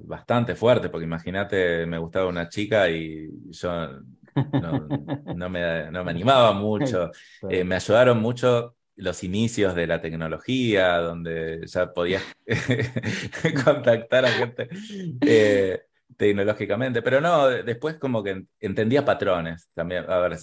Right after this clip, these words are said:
Speaker 1: ya, ya es una locura esto que voy a contar, pero es como que entendía patrones de lo que tenía que decir o que tenía que hacer y, y, y al final lo iba armando así hasta tal vez esos viajes a Estados Unidos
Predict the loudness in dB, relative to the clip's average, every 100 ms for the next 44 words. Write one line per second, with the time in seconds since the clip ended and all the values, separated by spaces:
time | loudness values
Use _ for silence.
0 | -10 0 2 2 2 0 0 -2 -2 -2
1 | -4 -4 -4 -4 -2 -4 -6 -2 0 0
2 | -4 -6 -6 -12 -20 -8 -4 -2 0 2
3 | 2 0 0 -2 -10 -6 -4 -2 2 2
4 | 2 -4 _ _ _ _ _ _ _ _
5 | _ _ -4 -2 2 2 0 -4 -6 -6
6 | -8 -6 -6 -4 -4 -2 -4 -4 -6 -6
7 | -6 -6 -2 -2 -2 -2 -2 -4 -4 -4
8 | -4 -2 -4 -4 0 4 6 6 4 2
9 | -4 -6 -8 -12 -12 _ _ _ _ -6
10 | -4 0 2 4 6 4 4 0 -2 -4
11 | -8 -6 -4 -4 -2 0 -2 -6 _ _
12 | _ _ _ _ 0 2 2 -2 -6 -4
13 | 2 2 2 -4 -8 -8 -4 -4 -4 -6
14 | -4 -4 -6